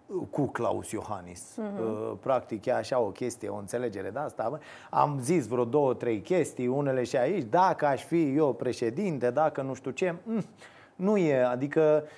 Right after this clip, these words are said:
Speaker 1: și v-aș propune un, ă, exercițiu. Dacă ați fi fost, ă, ă, candidatul U S R pentru președinție, ce i-ați fi zis lui Iohăniță?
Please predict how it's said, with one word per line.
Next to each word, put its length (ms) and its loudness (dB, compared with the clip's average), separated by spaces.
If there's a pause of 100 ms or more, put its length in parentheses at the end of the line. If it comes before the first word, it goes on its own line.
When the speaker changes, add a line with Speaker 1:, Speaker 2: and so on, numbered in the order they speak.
(120)
Speaker 1:
și 680 2
v-aș 340 0 (180)
propune 520 0
un, 320 0
ă, 380 0 (100)
exercițiu. 680 -4
Dacă 640 2 (240)
ați 220 0
fi 100 -4
fost, 400 -4
ă, 360 2 (480)
ă, 200 2
candidatul 680 -2
U 60 -4
S 100 -14
R 120 -6 (100)
pentru 420 -10
președinție, 720 -14 (640)
ce 180 0
i-ați 280 0
fi 100 -8
zis 420 -12 (160)
lui 160 -6
Iohăniță? 560 -10